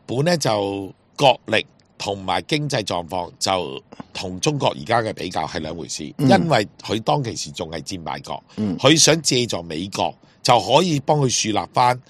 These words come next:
Speaker 1: 同埋係可以攞返以前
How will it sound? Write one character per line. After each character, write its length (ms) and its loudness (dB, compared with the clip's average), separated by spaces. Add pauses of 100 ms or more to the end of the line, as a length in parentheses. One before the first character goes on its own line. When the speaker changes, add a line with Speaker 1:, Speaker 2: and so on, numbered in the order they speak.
(180)
Speaker 1:
同 240 -4
埋 260 -2
係 280 0
可 280 2
以 300 -2 (220)
攞 300 8
返 240 10
以 180 -4
前 300 -4